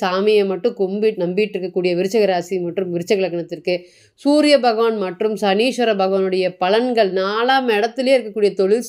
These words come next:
ஸ்தானாதிபதி என்ன மாதிரியான பலன்களை கொடுக்கறதுக்கு காத்துட்டு இருக்காரு? நிறைய எங்க கிட்ட இருந்து எடுத்துட்டு போயிட்டாருங்க, இன்னைக்கு கொடுக்கறதுக்கு என்னங்க இருக்கு அப்படிங்கிற ஒரு சூழ்நிலைகள்,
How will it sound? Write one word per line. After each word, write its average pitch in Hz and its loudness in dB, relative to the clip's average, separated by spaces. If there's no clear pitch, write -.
ஸ்தானாதிபதி 208 2
என்ன 202 4
மாதிரியான 233 2
பலன்களை 202 2
கொடுக்கறதுக்கு 196 -2
காத்துட்டு 175 -4
இருக்காரு? 170 -2
நிறைய 165 -2
எங்க 185 -4
கிட்ட 175 -4
இருந்து 196 0
எடுத்துட்டு 196 -2
போயிட்டாருங்க, 180 -2
இன்னைக்கு 170 -2
கொடுக்கறதுக்கு 190 0
என்னங்க 180 -2
இருக்கு 175 -4
அப்படிங்கிற 160 -2
ஒரு 170 -2
சூழ்நிலைகள், 180 -2